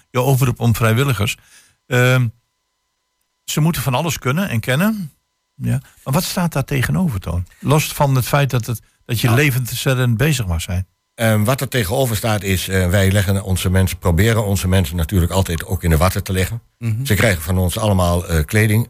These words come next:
Speaker 2: een verbandtas. Eh, ze krijgen, eh, in de zomerdag krijgen ze een, eh, zomerbarbecue. Aan het eind van het jaar krijgen ze een vrijwilligersavond, eh, eh, met, eh, eten, drinken, alles erbij. En, eh, ja, wij proberen toch alles zo goed mogelijk te doen.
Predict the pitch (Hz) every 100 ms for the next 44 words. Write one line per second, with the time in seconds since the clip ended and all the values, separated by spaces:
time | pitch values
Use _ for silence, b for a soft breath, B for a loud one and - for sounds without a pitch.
0 | _ - 87 98 104 - 90 - - b
1 | b b - 85 82 80 82 69 92 92
2 | 90 80 80 82 82 85 - 82 76 107
3 | 92 85 80 - 82 67 80 73 80 78
4 | 76 71 113 113 95 95 87 90 90 -
5 | b b b b 85 82 76 110 107 -
6 | 87 76 87 80 - 85 76 85 80 76
7 | 92 87 120 101 95 95 87 87 87 -
8 | _ 80 78 78 - 85 78 87 80 -
9 | 80 80 73 - 90 82 78 85 78 82
10 | 85 82 76 80 85 - _ _ _ _
11 | _ - 76 76 76 95 76 67 78 73
12 | 82 82 82 73 85 98 90 85 - 92
13 | 107 98 98 82 - 82 73